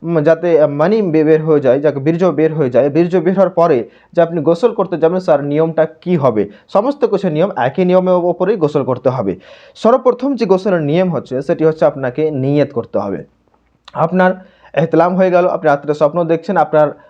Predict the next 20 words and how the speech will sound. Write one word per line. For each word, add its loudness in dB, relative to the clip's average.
আহ, 2
বীর্য -2
বের 2
হয়ে -2
গেছে, -6
বা 2
আপনি -4
স্বামী -2
স্ত্রী -2
আপনার 0
মিলামে-, 2
মিলামেশা 0
করেছেন, -2
মিলামেশা -2
করার 2
পরে 2
আপনাদেরকে -2
গোসল -2
করতে -4
হবে। -6